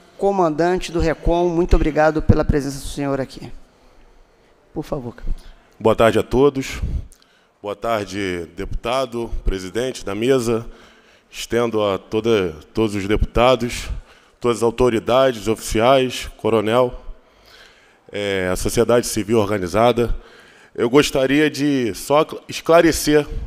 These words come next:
Speaker 2: algumas coisas sobre o nosso serviço de segurança presente, né? Nós temos uma área de atuação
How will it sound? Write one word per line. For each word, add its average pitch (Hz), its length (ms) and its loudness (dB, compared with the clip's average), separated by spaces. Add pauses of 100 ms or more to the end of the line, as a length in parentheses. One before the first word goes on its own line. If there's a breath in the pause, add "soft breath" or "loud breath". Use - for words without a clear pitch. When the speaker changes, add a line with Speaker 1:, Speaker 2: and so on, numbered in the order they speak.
(100)
Speaker 2:
algumas 120 400 0
coisas 139 280 2
sobre 127 220 -2
o 127 40 0
nosso 131 200 2
serviço 120 560 0 (320)
de - 80 -20
segurança 120 340 0
presente, 95 600 -6 (640 soft breath)
né? 113 260 -4 (360 soft breath)
Nós 127 320 0
temos 147 600 0
uma 131 220 -4
área 143 260 2
de 170 80 -4
atuação 135 600 -2